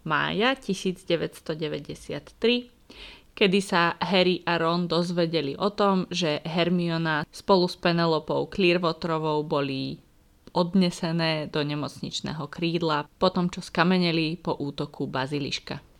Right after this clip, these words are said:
No a teraz už k obsahu samotného dnešného podcastu a k hlavnej téme dnešného podcastu, k filmu Fantastické zvery Tajomstva Dumbledora.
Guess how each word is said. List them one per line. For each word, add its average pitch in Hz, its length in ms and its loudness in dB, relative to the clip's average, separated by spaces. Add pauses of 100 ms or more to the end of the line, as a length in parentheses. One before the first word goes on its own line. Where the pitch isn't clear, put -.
(160)
No 214 160 0
a 190 80 -2
teraz 247 240 2
už 226 160 4
k 180 160 0
obsahu 190 480 -2
samotného 175 800 -2
dnešného 170 480 -6
podcastu 196 800 -2
a 151 160 -2
k 165 160 -6
hlavnej 175 320 2
téme 175 320 2
dnešného 156 560 -6
podcastu, 196 720 -2
k - 160 -16
filmu 170 480 0 (400)
Fantastické 175 720 2
zvery 190 480 4
Tajomstva 151 640 -2
Dumbledora. 139 640 -6